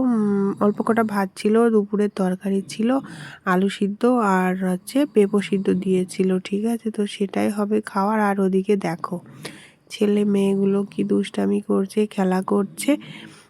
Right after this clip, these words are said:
উম, তো এই করছে, আর স-, মানে খুব ভীষণ খেলা করে, ভীষণ খেলা করে। তো যাই হোক, শরীরটা খারাপ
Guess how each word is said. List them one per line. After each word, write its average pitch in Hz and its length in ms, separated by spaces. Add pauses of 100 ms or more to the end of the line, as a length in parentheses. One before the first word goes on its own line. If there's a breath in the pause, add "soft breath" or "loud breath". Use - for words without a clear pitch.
(160)
উম, 196 380
তো - 120 (120)
এই 202 260 (120)
করছে, 220 560
আর 208 180
স-, - 200
মানে 196 280 (200)
খুব 262 200 (100)
ভীষণ 226 400
খেলা 202 300
করে, 208 280
ভীষণ 202 400
খেলা 196 320
করে। 196 260 (600 loud breath)
তো 233 120
যাই 196 320
হোক, 214 200
শরীরটা 202 500
খারাপ 196 360